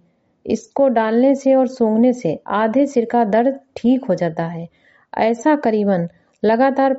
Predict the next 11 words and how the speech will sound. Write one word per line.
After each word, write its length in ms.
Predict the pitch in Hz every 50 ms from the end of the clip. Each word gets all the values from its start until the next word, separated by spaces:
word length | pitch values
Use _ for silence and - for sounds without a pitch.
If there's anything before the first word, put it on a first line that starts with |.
| -
पाँच 300 | 233 226 254 269 254 214
दिनों 300 | 202 208 208 208 202 196
तक 240 | 190 254 277 285 -
करना 280 | - 202 175 175 175 165
चाहिए। 460 | 160 - 147 165 165 160 156 160 160 _ _ _ _ _ _ _ _ _ _ _ _ _ _ _ _ _ _ _ _ _ _ _ _ -
सेंधा 460 | - - 262 269 277 285 277 302 339
नमक 360 | 320 277 214 185 180 170 -
में 200 | 175 175 170 170 - _ _ _ _ _ -
सरसों 500 | - - 240 240 240 233 240 - 320 294
का 120 | 247 226 196
तेल 260 | 185 - 180 170 170